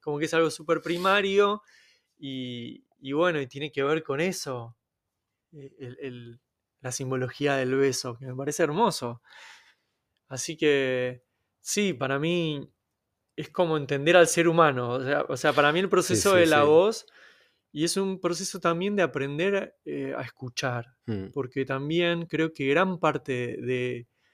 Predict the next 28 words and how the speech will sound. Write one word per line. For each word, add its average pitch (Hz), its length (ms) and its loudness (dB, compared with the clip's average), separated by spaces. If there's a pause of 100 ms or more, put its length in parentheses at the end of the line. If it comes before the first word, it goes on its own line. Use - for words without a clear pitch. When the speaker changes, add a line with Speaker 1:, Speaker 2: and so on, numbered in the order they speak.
(380)
Speaker 1:
de 135 160 -2
las 127 260 0
heridas 143 580 0
que 135 100 -8
tenemos 160 540 -4
tienen 190 200 -4
que 135 160 0
ver 160 200 4
con 156 260 -2
que 131 300 0 (1400)
no 156 260 2
hay 175 120 6
filtro 170 480 0
en 147 80 4
lo 139 100 2
que 139 80 -10
escuchamos 170 760 0
y 151 140 -2
todo 170 280 6
nos 147 140 -2
modifica 135 560 -2
y 143 60 -2
nos 135 160 -8
penetra 147 520 -4
y 139 60 -4
nos 135 120 -10
condiciona. 135 800 -2 (160)
Speaker 2:
Total. 92 400 -12